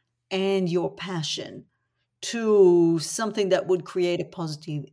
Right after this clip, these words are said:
impact, that is when you start really feeling a more purposeful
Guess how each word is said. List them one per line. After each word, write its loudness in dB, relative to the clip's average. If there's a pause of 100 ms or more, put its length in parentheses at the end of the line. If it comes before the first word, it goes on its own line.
impact, -8 (420)
that 2
is -2
when 2
you 0
start -2 (220)
really 4
feeling -2
a -2
more -4
purposeful -8